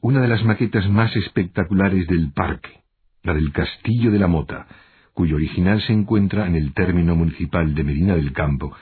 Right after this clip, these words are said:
en la provincia de Valladolid. De estilo mudéjar, los muros del castillo se levantan sobre los cimientos de un alcázar medieval,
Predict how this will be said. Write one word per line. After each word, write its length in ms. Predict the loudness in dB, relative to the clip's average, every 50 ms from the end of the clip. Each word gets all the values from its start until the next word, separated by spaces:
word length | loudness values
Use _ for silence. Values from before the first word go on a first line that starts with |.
| -20 _ -6
en 160 | -2 -2 0
la 100 | 0 0
provincia 680 | -2 -2 -2 0 0 0 0 0 -2 -2 -2 -2 -2 -2
de 180 | -4 -4 -4 -4
Valladolid. 460 | -4 -4 -6 -6 -6 -8 -8 -10 -12 _ _ _ _ _ _ _ _ _ _ _ _ _ _ _ _ _ _ _ _ _ _ _ _ _ _ _ _ _ _
De 100 | -2 -2
estilo 320 | -2 0 0 0 2 2 4
mudéjar, 540 | 2 2 2 0 0 0 -4 -6 -6 -8 _ _ _ _ _ _ _ _ -2
los 200 | -2 0 0 0
muros 320 | 2 2 2 2 2 0
del 160 | 0 0 0
castillo 520 | 0 -2 -4 -4 -4 -2 -2 0 0 0 0
se 100 | 0 2
levantan 500 | 2 2 2 2 2 2 2 0 0 0
sobre 200 | 0 -2 0 0
los 180 | 0 0 -2 -2
cimientos 520 | 0 2 2 2 2 2 2 0 0 0
de 60 | 0 0
un 80 | 0
alcázar 600 | 0 0 -2 -2 -4 -6 -6 -4 -4 -4 -4 -2
medieval, 540 | -2 -2 -2 -4 -4 -4 -6 -8 -8 -10